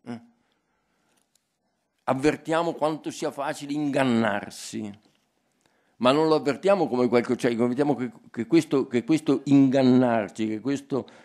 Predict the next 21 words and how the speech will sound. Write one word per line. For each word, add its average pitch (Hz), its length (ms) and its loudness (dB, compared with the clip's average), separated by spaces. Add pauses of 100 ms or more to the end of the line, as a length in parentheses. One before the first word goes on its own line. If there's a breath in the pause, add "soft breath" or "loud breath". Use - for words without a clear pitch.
che 117 120 -12
questo 143 240 2
movimento 135 560 4
di 117 100 -2
seduzioni 123 720 -6
continue, 117 760 -6
a - 120 -8
questo 143 380 -4
movimento 120 580 -2
siamo 117 220 -4
invitati 135 680 -6
dall'opera 120 580 -4
stessa, - 560 -14 (640)
che 101 300 -8
è - 80 -2
e 156 440 0
non 113 260 -2
è, 87 260 -10 (2500)
che 117 240 0
non 110 460 6
è 143 340 -2